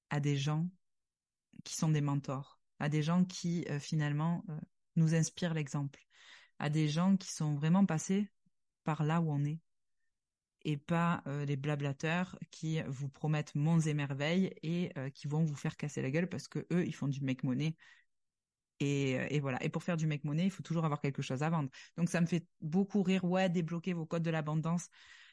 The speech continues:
Mon cul, les codes de l'abondance. C'est vraiment un truc qui, ça me saoule d'entendre des trucs comme ça, mais vraiment, ça me saoule de ouf. Parce que en même temps, l'abondance, tu peux pas la débloquer, euh, si t'as rien à vendre, en fait, d'accord ? Et si, euh, tu, tu mets pas,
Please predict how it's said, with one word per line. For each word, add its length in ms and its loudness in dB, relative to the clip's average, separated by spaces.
Mon 540 4
cul, 400 6
les 120 0
codes 180 -4
de 80 -4
l'abondance. 720 -6
C'est 180 0
vraiment 480 8
un 160 4
truc 220 0
qui, 340 -14
ça 320 -6
me 320 8
saoule 460 2
d'entendre 320 2
des 80 0
trucs 160 -6
comme 160 0
ça, 180 -4
mais 160 0
vraiment, 320 0
ça 160 -4
me 60 -2
saoule 380 4
de 200 6
ouf. 340 2
Parce 200 -4
que 140 -4
en 100 4
même 220 6
temps, 160 2
l'abondance, 600 2
tu 60 -18
peux 120 -2
pas 100 -2
la 120 0
débloquer, 760 0
euh, 160 -2
si 160 -4
t'as 100 0
rien 160 2
à 100 2
vendre, 300 2
en 80 -4
fait, 300 -8
d'accord ? 420 -2
Et 120 2
si, 420 -2
euh, 100 2
tu, 240 -8
tu 220 0
mets 100 6
pas, 320 0